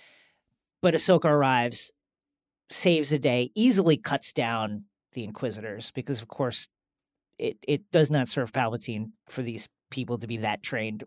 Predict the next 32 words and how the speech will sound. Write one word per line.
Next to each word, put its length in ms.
or 120
that 220
powerful. 580
She 260
takes 240
care 180
of 60
him 100
easily. 440
And 140
the 40
next 260
day, 140
Bail 240
Organa 520
arrives 460
to 80
take 200
the 100
survivors 520
away. 400
And 200
there's, 240
like, 220
this 360
chilling, 720
oh, 280
I 120
just 160
had 240
goosebumps 540
where 360